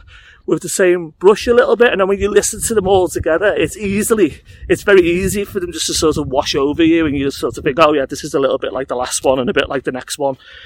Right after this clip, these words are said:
um, and all of that type of thing. So, but it's actually a really good song, and I, what Def Leppard have done here is they've reminded us that this is a really good song. They've, you know, they've essentially gone, "You know that X album, you know, there was,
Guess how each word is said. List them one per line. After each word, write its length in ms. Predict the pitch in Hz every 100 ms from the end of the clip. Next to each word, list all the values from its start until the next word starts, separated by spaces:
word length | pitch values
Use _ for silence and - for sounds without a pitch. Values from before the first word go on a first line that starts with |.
| - - -
um, 360 | 139 127 127
and 160 | 123 139
all 160 | 127 120
of 100 | 127
that 120 | -
type 260 | 185 156
of 80 | 165
thing. 260 | - 165 156 - -
So, 420 | - 185 165 135 - - - - - _ -
but 160 | 440
it's 140 | 208 214
actually 540 | 233 - 262 247 147
a 120 | 160
really 480 | 165 165 165 151 147
good 240 | 131 147
song, 380 | - 160 175 185 170
and 180 | 170 170
I, 340 | 180 180 - - _ - - _
what 220 | 196 220 -
Def 180 | 220
Leppard 280 | 185 214 240
have 100 | 214
done 180 | 202 196
here 160 | 190 139
is 220 | 156 143
they've 200 | 190 180
reminded 600 | 190 165 160 175 185 196
us 260 | 196 - - - -
that 200 | 196 -
this 240 | 180 175 170
is 140 | 165
a 80 | 160
really 260 | 156 151
good 160 | 143 156
song. 320 | - 160 165 - 175
They've, 140 | 147 -
you 120 | 175
know, 140 | 180 170
they've 140 | 165
essentially 380 | 165 202 175 160
gone, 260 | 151 156 - _ _ _ _ -
"You 120 | 233
know 60 |
that 160 | 262 226
X 260 | 190 - 226
album, 340 | 208 190 147
you 80 | 170
know, 120 | 202
there 120 | 190
was, 160 | 185